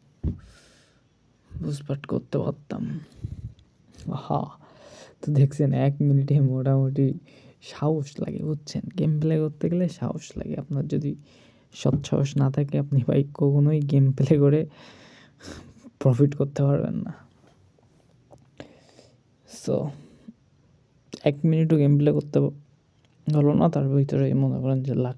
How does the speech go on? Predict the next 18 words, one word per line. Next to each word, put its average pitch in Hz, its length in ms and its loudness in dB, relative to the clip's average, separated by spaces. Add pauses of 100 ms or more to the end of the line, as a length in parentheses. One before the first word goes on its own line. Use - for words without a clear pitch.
(100)
টাকা 131 180 -2
প্রফিট 139 420 -4
করে - 200 -2
ফেলছি। 156 400 -8 (760)
এটাই 98 340 2
বাস্তব, - 480 -10 (1500)
এটা - 140 -2
শুধু 165 260 0
ডিবি 143 260 4
বেটাই - 260 4
পসিবল। - 420 -6 (3250)
So, - 280 -8
আজকে 156 460 -4
মনে 165 260 2
করেন 143 260 0
যে - 100 -6
মোটামুটি 151 600 2
একটা 147 420 0